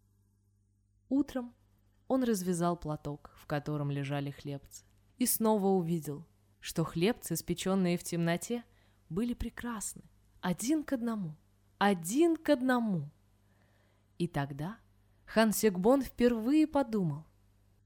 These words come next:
«Мать смогла в темноте выполнить хорошо свою работу, а я не смог. Значит, она делает свое дело лучше, чем я». Подумав так, Хан Секбон поспешил в Кэсон. Прошло еще пять лет,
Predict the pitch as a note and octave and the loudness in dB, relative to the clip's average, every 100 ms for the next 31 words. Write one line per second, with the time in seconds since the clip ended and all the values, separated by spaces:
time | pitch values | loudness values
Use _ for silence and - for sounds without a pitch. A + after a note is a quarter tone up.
0 | _ F#3+ A3+ A#3 - A#3 A#3 A#3+ G3+ - | _ -2 -2 0 0 0 2 2 2 0
1 | D#3+ D#3 D#3 - D3 D#3+ D#3 C#3+ D3 - | 0 2 0 0 0 -2 -2 -2 -4 -4
2 | D3+ D#3+ D#3+ D3+ - C#3+ D3 C#3+ D3 C#3 | -2 -2 -2 -6 -6 -4 -4 -4 -4 -6
3 | C3 D#3 - _ _ _ _ C#3+ C#3 D#3 | -10 -14 -20 _ _ _ _ -8 -4 -2
4 | F#3 D3+ - C#3 C#3 - _ _ _ _ | -2 -2 -4 -6 -8 -12 _ _ _ _
5 | _ _ D3+ F#3 G3+ G#3+ G#3 G3+ A#3+ G3 | _ _ 0 4 4 2 2 4 4 4
6 | G3 A3+ G#3+ - A3+ A3+ G#3+ A#3 A#3 A3+ | 4 4 2 0 2 2 4 6 6 4
7 | D4+ D4+ F3+ D#3 D#3 D3 C3 B2+ - _ | 4 2 -2 -2 -4 -4 -4 -10 -16 _
8 | _ _ _ _ _ _ _ _ _ _ | _ _ _ _ _ _ _ _ _ _
9 | _ - D3+ D3 D3 C#3 - F#3 - - | _ -6 -4 -2 -2 -4 -4 -6 -6 -14
10 | - A3 A#3 - F#3 F3+ A#3+ D4+ A3+ G3 | 2 4 4 2 2 4 4 4 0 -4
11 | - D#3 - E3 - D#3 - C#3 C3+ C#3+ | -2 0 0 -4 -6 -8 -6 -6 -8 -12
12 | _ _ _ _ _ _ _ _ _ _ | _ _ _ _ _ _ _ _ _ _
13 | _ _ _ G#3+ A#3 - A#3 A3 E3+ D#3 | _ _ _ 2 2 2 4 4 4 -2
14 | - F3+ B3+ A#3+ A#3+ G#3 G#3+ G#3+ | -2 -2 0 -2 -4 -6 -6 -8